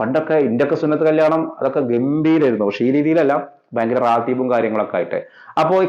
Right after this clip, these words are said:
കാസർഗോഡ്, കാസർഗോട്ടിൽ ഇങ്ങനെ സുന്നത്ത് കല്യാണം കാതുകുത്ത് കല്യാണം ഒക്കെ ഇതേപോലെ ഭയങ്കര കെമ്പ-, കെങ്കേമമായിട്ടാണോ നടത്താറ്? ഏതായാലും കാസർഗോട്ടുകാർ ഈ വീഡിയോ കാണുന്നുണ്ടെങ്കിൽ നിങ്ങളുടെ നാടിന്റെ ഒരു കൾച്ചറും രീതികളൊക്കെ ഒന്ന് പറയണേ. നമ്മൾ ആലോചിക്കേണ്ടത് ഇത്രയും കല്യാണങ്ങളൊക്കെ, ഒരു സുന്നത്ത് കല്യാണം ഇങ്ങനെയൊക്കെ ആഘോഷിക്കേണ്ടതുണ്ടോ?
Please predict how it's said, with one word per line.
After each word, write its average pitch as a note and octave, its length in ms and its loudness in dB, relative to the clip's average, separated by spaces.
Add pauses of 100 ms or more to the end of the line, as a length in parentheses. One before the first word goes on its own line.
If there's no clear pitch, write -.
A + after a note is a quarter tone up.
കാസർഗോഡ്, F#3+ 480 2 (420)
കാസർഗോട്ടിൽ D#3+ 640 2
ഇങ്ങനെ B2 240 0
സുന്നത്ത് A2+ 360 -2
കല്യാണം A2+ 420 2
കാതുകുത്ത് G#2 500 -2
കല്യാണം A#2 280 0
ഒക്കെ A2+ 140 -2
ഇതേപോലെ G#2 460 0
ഭയങ്കര G2+ 320 -2 (100)
കെമ്പ-, G2+ 280 0 (140)
കെങ്കേമമായിട്ടാണോ G#2+ 800 0
നടത്താറ്? F#2+ 420 0
ഏതായാലും G#2+ 320 0
കാസർഗോട്ടുകാർ D3 600 2
ഈ - 20 2
വീഡിയോ A#2+ 320 0
കാണുന്നുണ്ടെങ്കിൽ A2 600 -2 (440)
നിങ്ങളുടെ E3 200 2
നാടിന്റെ A#2+ 340 2
ഒരു A#2+ 60 0
കൾച്ചറും G#2+ 460 -2
രീതികളൊക്കെ G#2 520 -2
ഒന്ന് G#2 180 -2
പറയണേ. F#2+ 320 2 (420)
നമ്മൾ F3+ 140 2
ആലോചിക്കേണ്ടത് F3 640 2
ഇത്രയും E3+ 420 2
കല്യാണങ്ങളൊക്കെ, C#3+ 560 0
ഒരു C#3 80 0
സുന്നത്ത് D3 400 0
കല്യാണം E3 440 2
ഇങ്ങനെയൊക്കെ C3 420 -2
ആഘോഷിക്കേണ്ടതുണ്ടോ? G#2+ 1080 0